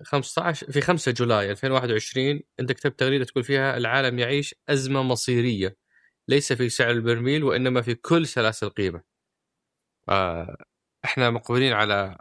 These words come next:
على، على هذه المرحلة المصيرية، فودي تشرح لي وش هذه المرحلة، وبشكل عام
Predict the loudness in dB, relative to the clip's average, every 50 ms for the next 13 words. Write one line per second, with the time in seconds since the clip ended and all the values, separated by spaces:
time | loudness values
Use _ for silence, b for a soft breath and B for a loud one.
0 | -20 _ -14 -10 -4 -2 -2 -2 -2 -4 -8 -16 -18 -20 -20 -16 -10 -6 -6 -4
1 | -2 -2 -2 0 0 0 -2 -2 0 0 -2 -2 -2 -2 -4 -2 0 0 0 0
2 | 0 -2 -4 -10 -14 _ _ _ _ _ _ _ _ _ _ _ -2 2 4 4
3 | 4 4 2 2 0 0 0 0 0 0 2 2 0 0 2 2 0 0 2 2
4 | 2 0 0 -2 -2 -2 -2 -2 -4 -6 -10 _ _ -4 -2 -2 0 0 0 0
5 | 2 2 2 4 4 4 2 0 -4